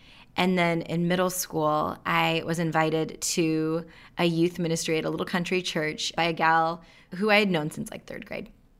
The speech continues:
And we went, and I remember this youth pastor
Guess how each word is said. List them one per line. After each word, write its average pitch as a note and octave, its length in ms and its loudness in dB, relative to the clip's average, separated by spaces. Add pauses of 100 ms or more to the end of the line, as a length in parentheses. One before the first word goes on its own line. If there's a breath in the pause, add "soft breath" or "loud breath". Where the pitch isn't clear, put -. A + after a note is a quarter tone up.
And D#3+ 380 4
we D#3+ 160 0
went, D#3+ 380 0
and D#3 160 0
I D3 80 0
remember E3 640 2 (160)
this E3+ 240 -4
youth E3+ 160 -4
pastor D3+ 520 -6